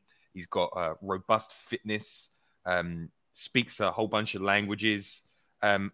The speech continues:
and he's just a role model. You know, people, we've got into this sort of phase where people were saying, you know, captains shouldn't be a role model. I think a captain should be a role model at a club like Arsenal. And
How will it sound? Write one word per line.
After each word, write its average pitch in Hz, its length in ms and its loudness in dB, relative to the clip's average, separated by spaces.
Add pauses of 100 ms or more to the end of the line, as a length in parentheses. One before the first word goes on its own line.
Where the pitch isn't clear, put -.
and 123 120 4
he's 131 260 0
just - 280 0
a 143 60 6
role 123 280 8
model. 82 340 -2 (680)
You 127 80 -2
know, 156 80 6
people, 156 360 6
we've 135 160 0
got 160 120 4
into 156 160 2
this 139 180 -2
sort 135 140 2
of 120 120 -2
phase 151 340 8
where 101 140 2
people 107 400 0
were 92 180 -2
saying, 98 340 2
you 107 60 0
know, 101 160 2 (140)
captains 110 380 0
shouldn't 110 280 -4
be 104 100 2
a 98 60 4
role 113 220 4
model. 85 380 -4 (120)
I 98 40 -10
think 190 220 -4 (140)
a 113 80 -2
captain - 360 0
should 190 260 -2
be 110 80 4
a 98 60 6
role 92 200 2
model 90 320 -2
at - 60 -4
a - 20 -16
club 87 260 -2
like 90 140 4
Arsenal. 95 500 0 (400)
And 110 260 2